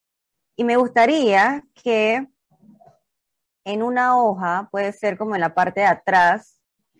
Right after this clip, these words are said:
pongas cada uno de ellos, físico, emocional, mental, social, familiar, económico, amor propio. Si quieres puedes poner el espiritual.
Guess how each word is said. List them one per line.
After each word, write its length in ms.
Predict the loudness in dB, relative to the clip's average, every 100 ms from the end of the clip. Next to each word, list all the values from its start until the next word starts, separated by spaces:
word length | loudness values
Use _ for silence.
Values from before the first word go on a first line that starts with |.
| _ _ _ _ _
pongas 560 | -4 2 2 0 -4 _ _ _ _ _ _
cada 300 | -6 -2 -2
uno 240 | -4 -8 -8
de 180 | -6
ellos, 240 | -6 -6 -10 -8
físico, 560 | -6 -4 -6 -4 -2
emocional, 960 | 0 -2 -8 -10 -8 -2 0 2 2 0
mental, 960 | -4 -6 -8 0 2 4 4 2 -4 -10 _ _
social, 1000 | _ -10 -10 -10 -6 0 4 4 2 -2 -6
familiar, 840 | -6 -4 -6 -2 2 4 2 0 -6
económico, 920 | -10 -8 -6 -6 -4 -4 -6 -6 -6
amor 400 | -6 -6 -6 -6
propio. 480 | -4 -4 -2 -4 -6 _ _ -8
Si 80 |
quieres 260 | -2 0 0
puedes 240 | -2 -2 -4
poner 680 | -8 -8 -6 -4 -4 -4 _
el 180 | -6 -4
espiritual. 1080 | -4 -4 -4 -4 -6 -2 2 4 2 0